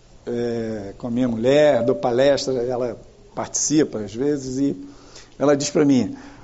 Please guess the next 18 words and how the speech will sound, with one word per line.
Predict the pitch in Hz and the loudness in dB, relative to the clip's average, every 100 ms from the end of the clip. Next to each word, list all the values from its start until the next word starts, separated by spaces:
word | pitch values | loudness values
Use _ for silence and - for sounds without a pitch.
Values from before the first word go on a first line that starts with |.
| - - - | -20 -20 -4
ela | 131 143 | -2 0
sempre | - 202 208 | 2 2 4
lembra | 175 185 180 | 4 4 4
esse | 180 165 | 4 4
restinho | 160 - - 175 185 | 4 2 0 0 2
do | 165 | 2
versículo, | 156 - - 147 143 - 147 | 2 0 -2 2 2 2 2
"Amou | 156 175 | 4 4
a | 190 | 6
igreja | 175 123 147 233 240 262 | 4 4 4 4 4 2
e | 208 202 | 2 2
a | 220 | 2
si | - - - 269 | 0 -4 2 4
mesmo | 277 214 233 320 262 262 233 | 6 6 6 4 4 2 2
se | - - | 0 0
entregou | 269 277 330 226 170 202 | 0 0 0 0 4 2
por | 226 320 233 | 2 -2 2
ela." | 165 160 117 - | 4 4 0 -6